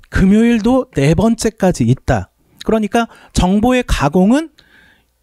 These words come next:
요렇게, 요렇게, 요렇게 네 개씩 표기한 것까지가 정보의 가공인 거예요. 단순하게 달력 그리는 게 가공이 아니라. 아시겠죠? 근데 두 가지가 가능하다. 그 다음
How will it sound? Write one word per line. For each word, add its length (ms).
요렇게, 340
요렇게, 260
요렇게 240
네 160
개씩 500
표기한 540
것까지가 460
정보의 380
가공인 480
거예요. 360
단순하게 460
달력 300
그리는 280
게 80
가공이 420
아니라. 400
아시겠죠? 500
근데 340
두 260
가지가 400
가능하다. 580
그 80
다음 220